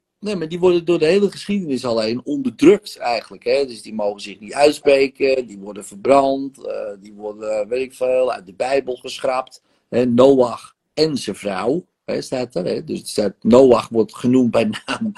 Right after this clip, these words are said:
<laughs> en zijn vrouw. Wie, wie weet. Oké, ja, had er ook, had hij ook nog een sidechick? Nou, dat weten we allemaal niet. Hè, maar in ieder geval, <laughs> weet je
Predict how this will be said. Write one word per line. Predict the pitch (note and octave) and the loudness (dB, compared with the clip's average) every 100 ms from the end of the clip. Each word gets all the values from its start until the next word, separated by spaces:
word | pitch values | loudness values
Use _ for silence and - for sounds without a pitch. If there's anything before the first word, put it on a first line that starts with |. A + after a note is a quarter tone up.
| - - | -14 -16
<laughs> | - - - | -8 -6 2
en | D3+ D3+ | 4 4
zijn | A#2 A2+ | 0 2
vrouw. | A2+ A#2 E3+ E3 | 4 6 4 2
Wie, | - A2+ A2 | -6 -14 -10
wie | A#2+ | -6
weet. | A#2+ A#2 G#2+ - _ _ - | -2 -4 -4 -16 _ _ 4
Oké, | C3+ C#3 B2+ | 4 6 4
ja, | C#3 A#2+ | 4 0
had | A2 G#2 | -6 -4
er | A#2+ | -4
ook, | A#2+ _ | -4 _
had | A2+ A2+ | -4 0
hij | A#2+ | 0
ook | |
nog | A2+ G#2 | -2 -8
een | |
sidechick? | G2+ C3 C3 C3 C#3 C#3 - | -8 -6 -6 -6 -6 -6 -8
Nou, | B2 | -14
dat | G2+ | -8
weten | B2 B2 | -6 -4
we | |
allemaal | C3 C3 | -4 -2
niet. | C3 D3 - - - | -2 -4 -6 -12 2
Hè, | B2 D3 | 4 4
maar | C3+ | 4
in | D#3 | 4
ieder | D#3+ D3+ | 4 0
geval, | - - C#5 - C#5 C#5+ - | -2 0 2 2 -2 -4 -2
<laughs> | |
weet | F#3 | -4
je | - | -2